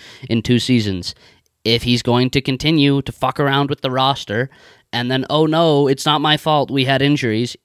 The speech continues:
it is absolutely your fault. Furthermore, <laughs> how are you having your team this unprepared to play on the road? It's ridiculous. Uh,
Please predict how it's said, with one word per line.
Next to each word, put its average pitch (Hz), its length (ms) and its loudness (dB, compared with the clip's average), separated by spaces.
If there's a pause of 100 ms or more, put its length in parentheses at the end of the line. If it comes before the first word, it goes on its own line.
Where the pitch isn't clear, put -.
(160)
it 143 120 0
is 147 220 0
absolutely 156 640 0
your 139 160 2
fault. 160 380 0 (320)
Furthermore, 175 720 4 (220)
<laughs> - 200 -20
how 127 380 -2
are 143 80 2
you 151 200 2
having 156 300 0
your 156 120 0
team 165 320 0
this 135 200 0
unprepared 151 520 0
to 147 40 -2
play 147 200 0
on 147 160 0
the 139 80 0
road? 143 320 4
It's - 160 -6
ridiculous. 117 720 -4
Uh, 104 640 0